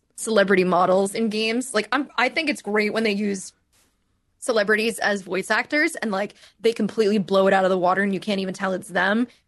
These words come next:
'cause they're just, like, such good actors in general. Um, but when, when it's, like, the character model is literally the, the actor, it's like, oh,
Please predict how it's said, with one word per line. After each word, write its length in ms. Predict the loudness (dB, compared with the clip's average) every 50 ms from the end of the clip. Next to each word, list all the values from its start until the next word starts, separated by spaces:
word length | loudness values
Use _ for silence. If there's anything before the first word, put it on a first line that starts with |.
| _ -2
'cause 160 | -2 -2 0
they're 160 | 2 2 0 2
just, 280 | 2 -2 -2 -2 -2
like, 140 | -2 -2 -2
such 340 | -4 -4 -2 -2 -2 -2 -2 -2
good 160 | 0 0 0 0
actors 420 | 0 -2 -2 0 0 -2 -2 -2 -4
in 220 | -6 -6 -6 -6
general. 680 | -4 -4 -4 -2 0 2 2 4 4 2 2 -2 -6 _ _ _ _ _ _ _ _ -4 -2
Um, 460 | 0 0 0 -2 -4 -4 -6 -8 -10 _ _ _ _ _ _ _ _ _ -2
but 140 | -2 0 2
when, 200 | 2 0 0 0
when 240 | 0 0 2 2
it's, 140 | 2 0 0
like, 160 | -2 -2 -2
the 80 | -4 -8
character 380 | -4 -2 -2 -2 0 -2 -2 -2
model 360 | 0 0 0 0 0 -2 -2
is 240 | -4 -4 -4 -4 -6
literally 400 | -6 -4 -2 -2 -2 -2 -2 -2
the, 220 | -2 -4 -4 -6 -6 -8
the 140 | -4 0 0
actor, 440 | 0 0 0 -2 -4 -4 -4 -4 -2
it's 200 | -4 -6 -6 -6
like, 160 | -6 -8 -4 -2
oh, 400 | 0 2 2 2 2 0 -4 -6